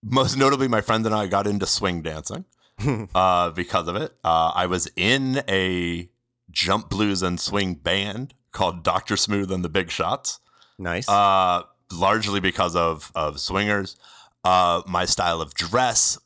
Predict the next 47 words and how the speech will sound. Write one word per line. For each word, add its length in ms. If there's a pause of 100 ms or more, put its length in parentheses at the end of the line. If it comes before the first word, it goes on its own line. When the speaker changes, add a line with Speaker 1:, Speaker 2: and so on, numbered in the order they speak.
Speaker 1:
uh, 60
uh, 720
certain, 560
to 120
a 40
certain 160
extent, 220
my 80
hair. 360
Obviously, 320
this 160
is, 280
this 200
is 200
the, 420 (320)
one 160
of 80
the 80
things 220
that 160
helps 240
kick 240
off 200
the 120
swing 360
revival, 680 (640)
uh, 220
of 180
the 100
late 220
nineties, 440
right? 200
Of, 200
and 300
Big 180
Bad 200
Voodoo 200
Daddy 360
and 100
the 60
Brian 220
Setzer 280
Orchestra 440
and 100
things 180
like 160
that, 260